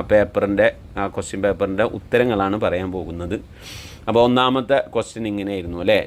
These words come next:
നസിലു ബിൽ മുനാസിബി, യോജിച്ചത്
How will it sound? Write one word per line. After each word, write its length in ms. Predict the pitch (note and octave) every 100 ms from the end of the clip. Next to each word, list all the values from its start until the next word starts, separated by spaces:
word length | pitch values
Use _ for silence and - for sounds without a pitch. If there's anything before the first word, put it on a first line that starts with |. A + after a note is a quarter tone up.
| G2+
നസിലു 360 | A#2+ C#3 C3+ D#3 D#3+ A2+
ബിൽ 120 | A2 C#3+ - A2
മുനാസിബി, 960 | G#2 F#2 F#2 F2+ F2+ F2 - F2 D#2+ - - - - - - - -
യോജിച്ചത് 420 | A#2+ C3 B2 D3